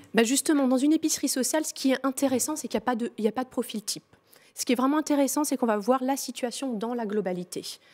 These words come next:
Et ce qui permet justement d'accueillir des personnes qui n'auraient pas le droit à d'autres aides par ailleurs, puisque c'est plafonné, souvent. Donc notamment des personnes qui sont salariées, des personnes qui bénéficient d'allocations chômage, mais encore, on va dire, à des taux assez élevés.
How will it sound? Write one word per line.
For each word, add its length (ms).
Et 80
ce 100
qui 100
permet 300
justement 460
d'accueillir 640
des 100
personnes 380
qui 140
n'auraient 200
pas 160
le 60
droit 180
à 100
d'autres 360
aides 180
par 140
ailleurs, 240
puisque 200
c'est 120
plafonné, 520
souvent. 400
Donc 260
notamment 440
des 80
personnes 320
qui 80
sont 120
salariées, 420
des 120
personnes 460
qui 200
bénéficient 420
d'allocations 480
chômage, 580
mais 80
encore, 280
on 60
va 100
dire, 160
à 60
des 120
taux 180
assez 300
élevés. 340